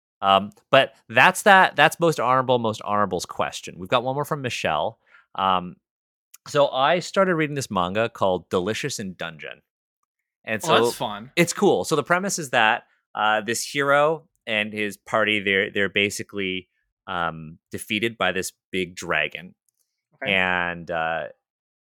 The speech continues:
Speaker 1: in a last attempt, he, he gets sent by their mage back to the start of this dungeon. And this dungeon is essentially this underground city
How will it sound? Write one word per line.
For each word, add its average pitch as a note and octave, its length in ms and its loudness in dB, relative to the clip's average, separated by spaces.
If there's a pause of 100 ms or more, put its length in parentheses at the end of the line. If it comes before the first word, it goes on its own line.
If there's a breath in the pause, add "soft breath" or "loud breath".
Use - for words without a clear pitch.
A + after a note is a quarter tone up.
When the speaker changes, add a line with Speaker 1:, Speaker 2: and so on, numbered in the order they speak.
Speaker 1:
in G2+ 220 -6
a F#2+ 60 -4
last G2+ 580 -8
attempt, F#2+ 460 -10
he, G2 420 -12
he F2+ 720 -12
gets - 220 -8
sent G2+ 260 -8
by F#2+ 140 -4
their F#2 120 -8
mage F2 460 -8
back F2+ 180 -4
to - 100 -16
the G2 100 -12
start F#2+ 280 -2
of F2+ 100 -6
this E2+ 120 -8
dungeon. D#2 380 -14
And D#2+ 80 -20
this F#2 120 -20
dungeon B2 360 -6
is G#2+ 160 -10
essentially G2 340 -12
this E2+ 240 -12
underground F2 720 -8
city D#2+ 580 -6